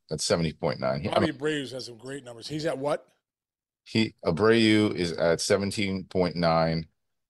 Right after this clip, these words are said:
Speaker 1: Ah, Torrey might get knocked off, man.
Speaker 2: Dude, they need to relook at Torrey Hunter's numbers, man.
Speaker 1: Four point eight percent. So he's in the red.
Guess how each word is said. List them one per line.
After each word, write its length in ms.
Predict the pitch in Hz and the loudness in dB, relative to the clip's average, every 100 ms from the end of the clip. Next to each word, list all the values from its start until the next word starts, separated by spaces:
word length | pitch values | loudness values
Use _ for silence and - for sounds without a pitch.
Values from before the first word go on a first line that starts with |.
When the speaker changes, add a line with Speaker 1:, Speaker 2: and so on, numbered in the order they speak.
| _ - | _ 4
Speaker 1:
Ah, 340 | 143 110 98 | 4 6 2
Torrey 540 | - - 151 175 151 131 | 0 -2 2 4 4 2
might 240 | 113 113 | 0 0
get 140 | 117 104 | -2 0
knocked 360 | 113 120 - | 0 -2 -2
off, 360 | 156 135 76 - | 0 2 0 -8
man. 420 | 76 78 87 110 113 _ _ _ _ _ 143 | -8 -6 -4 -6 -12 _ _ _ _ _ -14
Speaker 2:
Dude, 200 | 139 135 | -10 -6
they 140 | 175 | -4
need 160 | 175 151 | -6 -8
to 80 | |
relook 480 | 127 143 151 147 139 | -10 -6 -4 -4 -8
at 140 | 139 - | -12 -12
Torrey 280 | 143 135 | -12 -12
Hunter's 320 | 120 135 120 123 | -14 -16 -18 -18
numbers, 420 | 120 120 107 - | -20 -18 -20 -20
man. 100 | - _ | -20 _
Speaker 1:
Four 280 | 147 165 165 | 4 4 4
point 340 | - 147 143 | 0 0 0
eight 220 | 135 139 - | -2 -4 -4
percent. 540 | 117 - - 95 - | -6 -2 0 0 -2
So 280 | - - 98 | -6 -2 0
he's 180 | 120 131 | 0 -2
in 100 | 127 | -2
the 100 | 98 | -2
red. 380 | 92 113 76 | 0 0 0